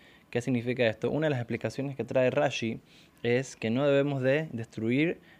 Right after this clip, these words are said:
los altares, los lugares donde se traen los, eh, sacrificios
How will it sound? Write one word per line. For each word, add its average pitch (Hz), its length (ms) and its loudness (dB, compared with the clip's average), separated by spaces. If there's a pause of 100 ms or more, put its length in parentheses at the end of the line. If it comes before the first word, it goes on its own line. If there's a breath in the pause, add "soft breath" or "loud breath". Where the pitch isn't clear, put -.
los 110 160 -2
altares, 139 720 2 (340 soft breath)
los 107 100 -6
lugares 120 320 4
donde 123 160 0
se 110 100 -2
traen 123 520 2
los, 120 400 0 (260)
eh, 101 240 -8
sacrificios 127 920 -4